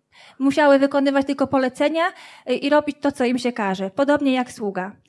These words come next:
A Jezus właśnie mówi, że my mamy być jak dzieci. Co to znaczy? Co to tak naprawdę znaczy? I chciałabym dzisiaj podzielić się z wami moim zrozumieniem tego tekstu, tym, jak ja to rozumiem.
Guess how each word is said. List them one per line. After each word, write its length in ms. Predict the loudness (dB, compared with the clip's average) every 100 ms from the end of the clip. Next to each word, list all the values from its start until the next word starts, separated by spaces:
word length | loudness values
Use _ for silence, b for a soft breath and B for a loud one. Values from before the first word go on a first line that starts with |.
| B B B
A 100 | 0
Jezus 340 | 0 0 0
właśnie 300 | -2 -2 -4
mówi, 240 | -2 -2
że 100 | -2
my 100 | 0
mamy 300 | 2 2 2
być 200 | 0 -4
jak 160 | -8 -10
dzieci. 460 | -10 -12 -12 -18 -18 _
Co 160 | -4 -4
to 160 | -2 -6
znaczy? 520 | -4 -6 -6 -16 -18 _ -20 _ _
Co 120 | -6
to 100 | -4
tak 160 | -2 -4
naprawdę 460 | -4 -4 -4 -4 -10
znaczy? 480 | -8 -10 -10 -18 -20 _ _ _ _ _ _ _ _ -20 B B B -8
I 40 |
chciałabym 440 | 4 6 6 2
dzisiaj 260 | 0 2 2 0 _ -2
podzielić 580 | 0 2 2 2 -2 -4
się 120 | -4
z 100 | -2
wami 260 | -2 -2 -2
moim 400 | 0 2 2 -2
zrozumieniem 800 | -4 -4 -6 -6 -4 -4 -6 -6
tego 220 | -8 -6
tekstu, 580 | -8 -10 -10 -6 -6 -6 B B B
tym, 160 | -6 -4
jak 160 | -2
ja 80 | -4
to 140 | -2
rozumiem. 560 | 0 0 -2 -4 -6